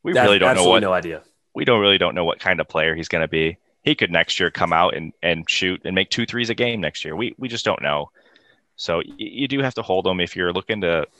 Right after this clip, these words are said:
Speaker 1: to, if you're a little bit scared or, or wanna try and get off of him. Good luck. I don't think you're gonna get a ton of value back for him for what you paid for him last year, like I said. So definitely just hold him. Now, a player that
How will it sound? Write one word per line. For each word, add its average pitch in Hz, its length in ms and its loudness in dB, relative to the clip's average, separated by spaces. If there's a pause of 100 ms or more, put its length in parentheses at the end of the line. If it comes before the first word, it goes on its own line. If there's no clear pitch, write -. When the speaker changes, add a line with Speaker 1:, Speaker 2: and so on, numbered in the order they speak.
(140)
Speaker 1:
to, - 280 0 (140)
if - 100 -10
you're 113 100 0
a 117 40 4
little 127 100 4
bit 131 140 2
scared 104 520 4
or, 87 220 0
or 87 100 -2
wanna 90 240 2
try 98 200 0
and 87 100 -8 (140)
get 78 100 -4
off 82 220 0
of 90 100 -18
him. 87 260 -2 (640)
Good 95 200 -2
luck. 92 260 6
I 80 60 0
don't 85 160 -4
think 98 120 -10
you're 85 120 -4
gonna 85 140 -4
get 87 140 0
a 82 60 -2
ton 87 160 -4
of 80 80 -6
value 80 340 0
back 78 300 0
for 82 280 -6
him 80 180 -10 (220)
for 73 160 -10
what 78 180 -4
you 78 80 -14
paid 78 220 -4
for 78 220 -6
him 76 60 -8
last 76 320 -4
year, 78 100 -8
like 76 160 -10
I 76 40 -14
said. 76 300 -10
So 76 280 -6 (640)
definitely 143 280 -2
just 110 180 -4
hold 80 240 -2
him. 78 240 -8 (340)
Now, 92 360 4 (880)
a 196 40 4
player 123 540 2
that 98 560 2